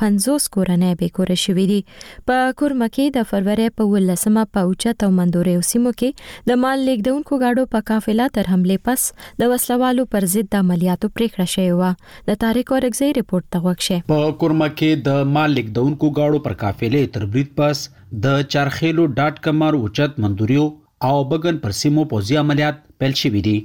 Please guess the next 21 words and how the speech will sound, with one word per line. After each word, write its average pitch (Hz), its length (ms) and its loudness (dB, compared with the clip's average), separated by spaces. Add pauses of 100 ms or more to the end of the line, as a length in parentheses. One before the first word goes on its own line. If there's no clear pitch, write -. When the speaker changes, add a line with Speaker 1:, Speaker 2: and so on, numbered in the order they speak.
Speaker 2:
په 156 260 0
کوزه 156 220 -2 (100)
کورمه 156 300 0
کې 156 260 0
د 139 240 2
پولیسو 151 340 2 (120)
یو 113 100 2 (120)
چارواکي 143 500 0
چې 143 180 -4
نه 139 100 2
یې 143 140 0
غوښتل 147 400 0
نوم 156 160 2
یې 160 160 -2
په 107 80 -4
رسنیو 98 400 -2
خپور 147 340 0
شي، 151 160 2 (600)
مشال 170 400 0
رادیو 170 260 0 (100)
ته 165 160 0